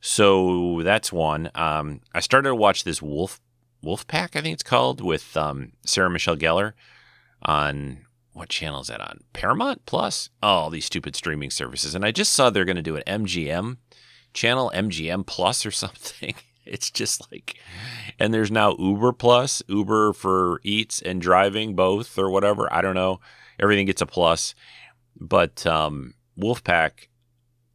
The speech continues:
I've watched, I think, two episodes, I think only. There's only maybe three or something out.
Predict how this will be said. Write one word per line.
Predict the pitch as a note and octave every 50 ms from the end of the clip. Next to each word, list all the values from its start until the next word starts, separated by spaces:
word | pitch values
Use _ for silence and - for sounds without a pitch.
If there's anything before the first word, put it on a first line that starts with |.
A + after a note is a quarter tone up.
| _ _ -
I've | - F2
watched, | F#2+ F#2 E2+ - - - - - - - - - - _ _ _ _ _ -
I | -
think, | D2+ - D#2+ C#2+ - _ _ -
two | - - - -
episodes, | B3+ C4 - B3 - - C4+ C#4+ C#4+ C4 - - - - - - _ _ _ _ _ _ _ _ _ _ - -
I | -
think | - A2 G#2+ G#2
only. | G#2+ G#2 G#2 G#2+ G#2+ A#2 B2 B2 A2 - - _ _ _ - - - -
There's | - F#2 F2+ G2
only | B2 C3 A#2+
maybe | F#2 D#2+ D#2 D#2 C#2+ D2 C#2+
three | - - - E2+ D#2 D2 C#2
or | C#2 C#2 C2+
something | - - D2+ C2 B1 C#2+ C2
out. | B1 C#2 D2 D2 C#2 -